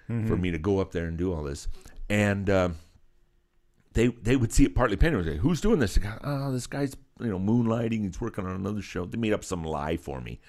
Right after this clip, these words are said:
Speaker 2: And then I'd come in and paint every night.
Speaker 1: <laughs>
Speaker 2: And then that was it. But the coolest thing is I got to show it to Dick Donner. Ju-, you know, I had, had to be there and say, "Well, what do you think?"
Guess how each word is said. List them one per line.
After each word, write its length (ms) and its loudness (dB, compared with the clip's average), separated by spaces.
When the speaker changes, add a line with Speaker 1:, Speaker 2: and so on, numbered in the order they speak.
Speaker 2:
And 80 -2
then 80 2
I'd 160 -2
come 160 4
in 120 8
and 120 8
paint 240 4
every 180 2
night. 280 -2
Speaker 1:
<laughs> 440 -2
Speaker 2:
And 160 -2
then 140 -2
that 160 -2
was 160 -4
it. 240 -8
But 140 -8
the 60 -8
coolest 680 -4
thing 280 -2
is 160 2
I 80 2
got 240 -6
to 80 0
show 280 -2
it 100 -8
to 100 2
Dick 220 -2
Donner. 320 -8
Ju-, 160 -8
you 100 -4
know, 80 -2
I 80 -4
had, 180 -4
had 180 -2
to 60 -6
be 200 0
there 200 2
and 140 -4
say, 120 -6
"Well, 180 -2
what 120 -2
do 60 -2
you 100 -4
think?" 340 -8